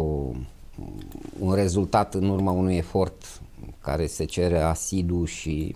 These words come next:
uh, care să plece de la o premiză neutră. Știți, nu trebuie să plecăm de la o premiză,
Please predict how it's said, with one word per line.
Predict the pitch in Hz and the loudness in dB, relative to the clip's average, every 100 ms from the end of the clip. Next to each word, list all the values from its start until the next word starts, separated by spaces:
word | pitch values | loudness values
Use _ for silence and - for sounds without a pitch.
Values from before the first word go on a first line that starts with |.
| - - - - - - 87 | -10 -18 -18 -20 -8 -2 0
uh, | 85 - - | 0 -6 -4
care | - 95 | 2 2
să | 92 - | 2 2
plece | - 139 101 | 2 2 2
de | 90 | 2
la | 90 | 2
o | 87 | 2
premiză | - 85 85 82 80 | 0 0 0 0 0
neutră. | 80 78 76 71 - - - - - - | 0 0 -2 -4 -10 -12 -16 -20 -20 -20
Știți, | - - 85 85 | -16 -6 -4 0
nu | 98 101 | 2 2
trebuie | 95 95 | 2 2
să | - | 0
plecăm | 82 90 98 | -2 0 2
de | |
la | 95 | 4
o | 90 | 2
premiză, | 85 87 95 90 87 92 90 | 2 2 2 2 2 4 2